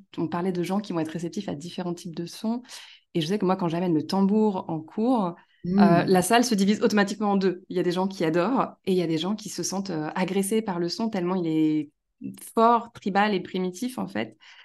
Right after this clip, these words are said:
Speaker 1: Et, euh, et du coup, ça vient réveiller quelque chose de trop profond et ils sont pas prêts, en fait, à le recevoir. Donc,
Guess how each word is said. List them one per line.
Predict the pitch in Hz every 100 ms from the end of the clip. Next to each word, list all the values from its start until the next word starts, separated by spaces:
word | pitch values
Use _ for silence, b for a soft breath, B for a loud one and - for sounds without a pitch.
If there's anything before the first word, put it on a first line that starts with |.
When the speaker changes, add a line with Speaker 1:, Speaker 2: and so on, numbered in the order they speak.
| b _
Speaker 1:
Et, | - 180 165
euh, | 165
et | 180
du | 175
coup, | 233
ça | 208
vient | 180
réveiller | 170 175
quelque | 190 185
chose | 185
de |
trop | 170 -
profond | 180 185 180 233
et |
ils | 196
sont | 160
pas | 156
prêts, | 156 - 208
en | 180
fait, | 175 180 185
à |
le | 185
recevoir. | 170 - 175 185 175
Donc, | 160